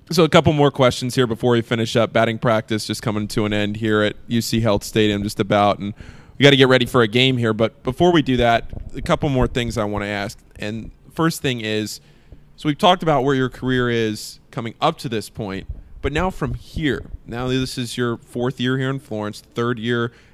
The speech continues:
as the lead broadcaster. Where do you see yourself? You've, you've touched on it a little bit, but maybe some of the connections that you've made and, and the things that you've done that you feel like you can set yourself up. I know S T A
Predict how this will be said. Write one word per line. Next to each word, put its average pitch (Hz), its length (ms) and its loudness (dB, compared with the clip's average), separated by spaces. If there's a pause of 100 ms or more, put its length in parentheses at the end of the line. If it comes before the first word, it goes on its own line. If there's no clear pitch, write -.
(100)
as 117 220 -2
the 120 100 -6
lead 117 300 -4
broadcaster. 107 880 -4 (680)
Where 165 220 2
do 302 80 2
you 277 140 0
see - 280 -6
yourself? 131 680 0
You've, 135 100 -8 (100)
you've - 160 -12
touched - 280 -4
on 170 100 -2
it 139 60 0
a 131 40 0
little 113 200 -2
bit, 98 280 -6 (120)
but 143 160 0 (300)
maybe 175 160 -6
some 190 160 -4
of 180 40 -4
the 160 80 -2
connections 127 680 -6
that 143 160 -6
you've 127 220 -10
made 120 320 -2
and, 120 260 -6
and 110 280 -8
the 117 100 -8
things 135 300 -6
that 123 140 -8
you've 110 240 -8
done 123 220 -2
that 113 120 -8
you 117 140 -8
feel 127 240 -2
like 110 260 -2 (320)
you 123 100 -6
can 127 120 -8
set 123 280 -4
yourself 123 340 -4
up. 120 120 -2
I 120 60 0
know 117 160 -2
S 107 160 -2
T 120 220 -4
A 110 500 0